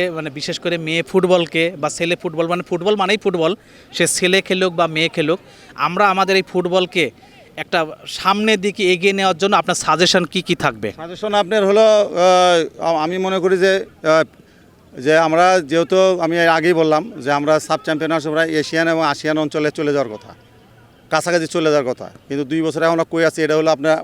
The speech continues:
Speaker 2: প্রথম আইডেন্টিফাই। আর আপনার যে ওই সময় মেয়েরা যে কঠোর পরিশ্রম করছে, আসলে সব কিছু ঠিকঠাক মতো হচ্ছে কি না,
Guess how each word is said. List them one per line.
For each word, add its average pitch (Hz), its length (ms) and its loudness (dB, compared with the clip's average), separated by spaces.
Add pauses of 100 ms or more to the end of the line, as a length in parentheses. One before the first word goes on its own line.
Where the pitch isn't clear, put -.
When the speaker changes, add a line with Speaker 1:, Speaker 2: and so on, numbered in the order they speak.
Speaker 2:
প্রথম 151 200 -6
আইডেন্টিফাই। 151 520 -2 (560)
আর 127 160 -2
আপনার 151 340 0
যে 160 180 2 (260)
ওই 156 140 -2
সময় 170 260 -6
মেয়েরা 160 320 0
যে 165 160 2 (480)
কঠোর 160 280 -2
পরিশ্রম 185 380 -2
করছে, 151 280 -8 (460)
আসলে 156 240 -4
সব 175 280 -2
কিছু 185 220 -10
ঠিকঠাক 175 320 -8
মতো 160 140 -8
হচ্ছে 156 280 -6
কি 151 100 -4
না, 117 100 -8